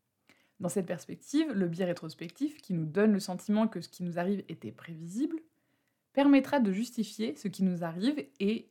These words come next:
de valider notre croyance en un monde juste qui nous offre des enseignements de vie. De l'autre côté, nous trouverons une perspective dite contingente,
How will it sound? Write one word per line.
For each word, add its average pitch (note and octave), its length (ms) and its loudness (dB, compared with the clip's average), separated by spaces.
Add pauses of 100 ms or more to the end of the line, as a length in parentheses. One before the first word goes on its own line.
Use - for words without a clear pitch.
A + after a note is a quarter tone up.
de F3 100 -8
valider E3+ 380 0
notre F#3+ 300 0
croyance G3 400 -4
en F#3+ 80 -2
un F3+ 100 -2
monde F3+ 220 -2
juste G3 400 -8 (180)
qui G3 140 -2
nous F#3 140 4
offre B3+ 200 2
des F3+ 180 -2
enseignements G#3+ 460 2
de F#3 120 2
vie. D3 180 -12 (840)
De F#3+ 140 6
l'autre G3+ 320 4
côté, A3 400 -6 (100)
nous F#3+ 140 0
trouverons A#3+ 560 2
une F#3+ 100 2
perspective A#3 580 -4
dite C4 360 -2 (100)
contingente, A3+ 800 0